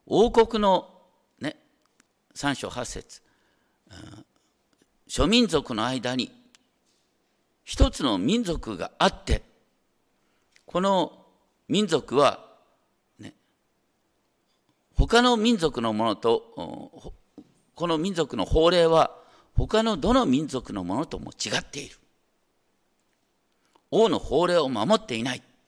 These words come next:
言った。面白いのは、ユダヤ民族って話は出していないんですよ。どの民族かっていうことを隠したままですね、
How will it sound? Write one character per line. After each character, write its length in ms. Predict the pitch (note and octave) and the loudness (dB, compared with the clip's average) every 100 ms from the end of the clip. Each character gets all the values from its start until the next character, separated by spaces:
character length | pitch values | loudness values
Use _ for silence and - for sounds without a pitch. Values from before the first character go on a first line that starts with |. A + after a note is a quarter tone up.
| _ | _
言 80 | _ | _
っ 40 | _ | _
た。 100 | - _ _ _ _ _ _ _ _ - | -20 _ _ _ _ _ _ _ _ -10
面 160 | D#3 | -8
白 240 | F#3 G3+ E3 | -6 -6 -4
い 40 | |
の 80 | G#2+ | -4
は、 120 | D2+ - | -6 -10
ユ 220 | G#2+ D3 | -8 -2
ダ 240 | A3+ B3 | 0 0
ヤ 60 | B3+ | 0
民 240 | B3 B3 | 0 -2
族 240 | F3+ D#3+ F#3 | -2 -4 -4
っ 20 | |
て 220 | F3+ - | -6 -8
話 360 | A#2 A2+ G#2+ - | -6 -6 -6 -2
は 280 | B2 - - _ _ _ - | 0 0 -4 _ _ _ -6
出 140 | E3 | -4
し 40 | |
て 120 | - G#2+ | -4 -6
い 40 | |
な 120 | B2 | -4
い 40 | B2+ | -4
ん 40 | |
で 80 | - | -6
す 160 | - | -14
よ。 60 | - _ _ _ _ _ _ _ _ _ _ | -16 _ _ _ _ _ _ _ _ _ _
ど 140 | - B3+ | 2 4
の 140 | C#4 | 4
民 240 | G#3+ G#3 | 2 -2
族 200 | E3 D3+ | -4 -6
か 160 | - G#3 | -2 -4
っ 40 | |
て 160 | G#3 - | -4 -8
い 40 | |
う 20 | C3 | -10
こ 100 | B2+ | -4
と 100 | F#2 | -6
を 80 | |
隠 340 | - - - A3+ | 0 0 0 -2
し 80 | - | 0
た 160 | F3+ | -2
ま 160 | D3+ D3+ | 0 0
ま 380 | E3+ C3+ - _ | 0 -2 -6 _
で 60 | - | -20
す 140 | - | -12
ね、 240 | A2+ F2+ | -12 -12